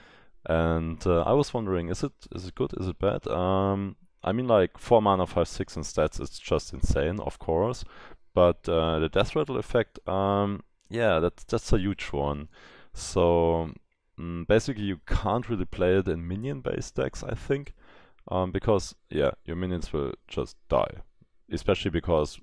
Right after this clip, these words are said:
if you play against something like a mage, he just fireballs it and then he says, "Oh, my fireball is A O E damage now." Um, so not every class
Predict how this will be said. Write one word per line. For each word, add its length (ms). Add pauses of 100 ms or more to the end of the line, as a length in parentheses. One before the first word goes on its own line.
(120)
if 160
you 60
play 280
against 560
something 400
like 420
a 60
mage, 440
he 120
just 260
fireballs 640
it 200
and 200
then 140
he 100
says, 400
"Oh, 240 (220)
my 100
fireball 800
is 240
A 140
O 80
E 160
damage 440
now." 260 (580)
Um, 560 (400)
so 320
not 280
every 300 (240)
class 680